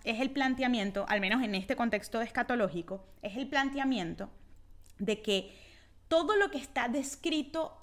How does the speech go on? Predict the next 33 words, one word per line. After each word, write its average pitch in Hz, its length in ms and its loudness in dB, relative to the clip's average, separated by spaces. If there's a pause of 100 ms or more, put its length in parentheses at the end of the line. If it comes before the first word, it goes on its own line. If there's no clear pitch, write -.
(140)
eh, 233 540 -2
como 240 640 2
profético 254 1120 -2
en 240 160 -2
cuanto 233 280 0
a 220 40 2
lo 214 140 -2
que 226 80 -2
iba 226 140 4
a 262 40 0
pasar 247 240 -2
en 247 100 2
el 262 100 2
fin 214 160 -2
de 220 60 0
los 254 140 -4
tiempos, 185 560 -4 (260)
principalmente, 247 800 2
aunque 185 440 -4 (320)
hay 190 280 2
muchos 247 360 6
otros 247 200 2
lugares 220 240 2
de 226 80 0
la 214 80 4
Biblia, 202 300 0
pero 185 180 0
principalmente 220 880 -2
en 226 140 0
el 214 120 0
libro 247 200 2
de 262 60 2
Apocalipsis, 262 960 -2